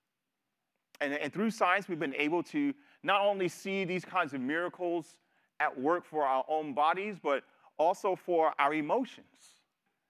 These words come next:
even for entire communities. But who on earth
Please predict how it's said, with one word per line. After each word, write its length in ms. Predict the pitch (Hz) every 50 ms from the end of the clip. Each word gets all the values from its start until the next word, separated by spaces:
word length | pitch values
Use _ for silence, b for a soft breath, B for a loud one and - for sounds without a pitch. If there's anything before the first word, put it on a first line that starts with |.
| _ _ _ _ _ -
even 300 | 190 220 247 208 233 226
for 320 | 180 - - 208 202 190 185
entire 680 | - - 165 151 - - - - 214 208 214 196 185
communities. 720 | - - 156 160 185 185 156 104 - _ _ - - - _ _ _ _ _ _ _ _ _ _ _ _ _ _ _ _ _ _ _ _ _ _ _ _ _ _ -
But 160 | - 170 180
who 280 | 165 - 294 311 330 320
on 120 | 269 165 117
earth 320 | - 180 135 - - -